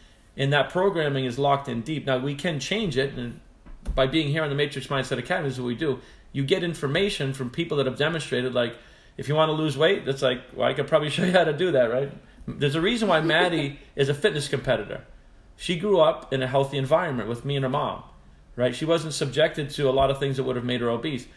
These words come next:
Speaker 1: There's a reason she has five revenue streams. Both her, uh, mom and myself were entrepreneurs and are entrepreneurs. So that's environment, right? But if you don't grow up in envir-, that environment, you can change it. That's what we do here.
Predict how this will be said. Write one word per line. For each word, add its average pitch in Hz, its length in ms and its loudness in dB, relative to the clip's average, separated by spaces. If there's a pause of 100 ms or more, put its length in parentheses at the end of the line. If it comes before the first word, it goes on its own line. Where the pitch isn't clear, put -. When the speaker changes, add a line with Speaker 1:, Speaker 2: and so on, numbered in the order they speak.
(260)
Speaker 1:
There's 139 140 4
a 139 80 2
reason 190 340 0
she 156 140 0
has 139 140 4
five 139 240 4
revenue 196 260 0
streams. 113 380 -8
Both 143 300 2
her, 175 400 0 (560)
uh, 131 300 0
mom 151 380 0
and 143 80 -2
myself 151 640 2
were 135 120 2
entrepreneurs 135 500 -2
and 123 80 0
are 143 180 4
entrepreneurs. 117 480 -4 (440)
So 151 160 -2
that's 160 360 4
environment, 151 600 0
right? 127 260 -2 (500)
But 160 220 2
if 160 100 -2
you 190 80 2
don't 196 200 4
grow 165 180 4
up - 100 -4
in 208 60 -2
envir-, 135 640 0
that 135 160 4
environment, 135 420 0
you 170 140 -2
can 165 280 -2
change 156 360 -2
it. - 180 -10 (220)
That's 147 300 0
what 151 140 0
we 139 160 -2
do 143 220 -4
here. 131 500 -4